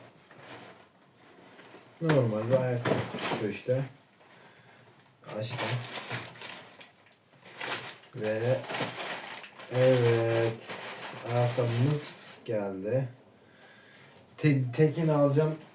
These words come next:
Diğer tekini sonra alacağım, inceleyeceğiz. Siyah istemiştim ama biraz grimsi gibi. Kamerada siyah duruyor. Tuhaf ama gene güzel ayakkabı.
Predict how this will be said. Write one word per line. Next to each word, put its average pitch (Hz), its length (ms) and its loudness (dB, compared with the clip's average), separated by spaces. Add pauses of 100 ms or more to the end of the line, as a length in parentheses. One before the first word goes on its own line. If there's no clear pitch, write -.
(240)
Diğer 196 320 4
tekini 151 320 -2
sonra 151 280 -2
alacağım, 151 380 4
inceleyeceğiz. 147 840 2 (1400)
Siyah 156 420 8
istemiştim 151 640 4
ama 208 340 2
biraz 175 400 2
grimsi 165 1000 0
gibi. 135 300 0
Kamerada 139 500 2
siyah 147 400 0 (120)
duruyor. 120 520 2 (800)
Tuhaf 175 640 4
ama 202 180 0
gene 165 280 8
güzel 139 480 4 (540)
ayakkabı. 117 680 -2